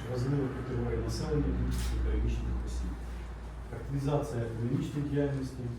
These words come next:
наповнення бюджету, створення умов для розвитку бізнесу. Е, сільська рада разом з експертами програми ЕГАП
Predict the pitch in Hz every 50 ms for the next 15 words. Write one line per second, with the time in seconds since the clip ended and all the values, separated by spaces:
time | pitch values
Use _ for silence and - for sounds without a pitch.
0 | - - - - - - 120 117 113 - 127 120 113 113 110 110 110 110 107 104
1 | - - 113 110 - - 143 156 160 160 147 131 127 123 123 - - - - -
2 | - - - - 127 127 131 123 117 113 113 117 131 139 - - - - 104 107
3 | 120 123 117 113 - - 113 107 104 101 95 92 87 87 - - - - - -
4 | - - - - - - - - - - - - - - - - - - - -
5 | - - - - - - - - - - - - - - - - 123 120 117 117
6 | 113 113 113 110 110 113 113 - - - - - - - - - - - - -
7 | - - - - - - - - - - 156 147 147 - - - - 117 - 117
8 | 117 131 131 117 113 113 - - 120 117 - - 135 131 123 113 113 113 110 110
9 | 113 117 113 117 120 123 113 117 113 113 113 113 113 113 - 123 131 151 151